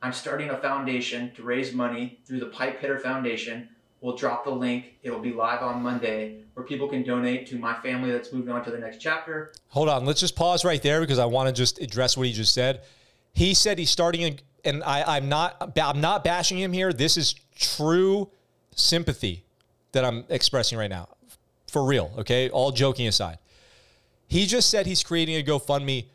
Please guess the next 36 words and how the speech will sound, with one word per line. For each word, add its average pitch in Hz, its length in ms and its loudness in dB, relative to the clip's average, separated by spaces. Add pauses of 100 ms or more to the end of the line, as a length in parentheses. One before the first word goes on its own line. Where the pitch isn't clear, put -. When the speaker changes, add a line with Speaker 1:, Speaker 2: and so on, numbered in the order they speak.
(140)
Speaker 2:
for 139 240 0
his 131 160 2
family 160 460 0
who's 131 240 -2
moved 135 480 -2
on 127 300 0
to 131 100 -4
the 113 80 -6
next 110 240 -4
chapter 113 360 -2
of 101 80 -6
their 98 140 -4
life. 95 320 -8
This 127 160 2
guy's 165 280 0
lost 107 340 -2
his 101 140 -4
family 95 500 -8 (340)
over 107 220 -8
this. - 360 -8 (1300)
And 139 440 0 (420)
I 156 200 0
can't 226 360 0
think 139 540 -2 (1500)
of 135 220 2
a 127 80 4
worse 120 440 2
outcome. 107 520 -8 (220)
I 135 100 0
mean, 147 200 4
all 220 260 4
joking 170 400 2
aside, 120 460 2 (560)
there 202 280 2
is 202 200 4
nothing 165 760 -2